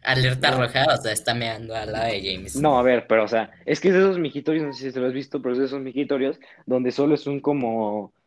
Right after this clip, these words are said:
Speaker 2: así como donde comen los cerdos, pero,
Speaker 1: Ajá,
Speaker 2: o sea,
Speaker 1: sí.
Speaker 2: no hay, no hay separaciones, simplemente ahí está la gente meando,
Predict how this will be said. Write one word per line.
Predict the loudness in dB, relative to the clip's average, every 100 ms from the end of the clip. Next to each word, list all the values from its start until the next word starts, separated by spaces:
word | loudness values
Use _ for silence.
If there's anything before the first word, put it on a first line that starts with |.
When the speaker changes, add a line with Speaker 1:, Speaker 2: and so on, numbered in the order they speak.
| _
Speaker 2:
así | -4 -4 0
como | 2
donde | 4 4 2
comen | 2 2
los | 0 0
cerdos, | 2 2 2 -2 -16 _ _ _ _ _
pero, | 4 6
Speaker 1:
Ajá, | 6
Speaker 2:
o | 4
sea, | 2
Speaker 1:
sí. | 2
Speaker 2:
no |
hay, | -2
no | -2
hay | -2
separaciones, | 0 0 0 -2 -6
simplemente | -4 -4 -2 -2 0
ahí | 0
está | -2 -4 -2
la | -2
gente | -4 -8 -8
meando, | -6 -6 -8